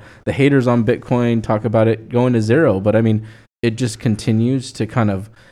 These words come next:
get past these hurdles, continue to move forward. And I think with the launch of this E T F, it also is taking that next step of,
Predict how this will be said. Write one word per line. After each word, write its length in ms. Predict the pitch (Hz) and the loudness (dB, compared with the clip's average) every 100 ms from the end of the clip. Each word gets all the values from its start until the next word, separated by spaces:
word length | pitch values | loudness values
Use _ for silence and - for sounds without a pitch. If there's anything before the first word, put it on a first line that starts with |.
| - 123 | -14 -2
get 280 | 131 - | -2 -2
past 420 | - - 117 117 - | -8 -4 -4 -6 -8
these 220 | 110 98 | -8 -6
hurdles, 680 | - 117 117 110 107 107 - - | -4 -2 0 -2 -4 -8 -16 -8
continue 420 | 110 104 127 123 | -8 -4 -2 -2
to 80 | 107 | -2
move 240 | 104 101 | -2 -4
forward. 480 | - 135 156 120 110 | -4 0 4 4 4
And 120 | 101 - - - | 0 -4 -14 -8
I 80 | 104 | -2
think 180 | 123 | 0
with 140 | 113 110 | 0 -2
the 80 | 104 | -2
launch 280 | 107 107 | -2 -2
of 100 | 113 | -4
this 200 | 104 98 | -6 -4
E 60 | 107 | -4
T 280 | 98 107 107 | -4 -4 -4
F, 320 | 110 113 - | -2 -4 -4
it 100 | 98 | -6
also 440 | 95 104 - 95 90 | -4 -4 -4 -4 -4
is 260 | 92 101 - _ | -6 -8 -14 _
taking 300 | - 107 107 | -2 0 0
that 180 | 101 92 | -2 -4
next 280 | 107 104 - | -4 -6 -6
step 280 | - 104 101 | -2 -2 -4
of, 220 | 92 | -10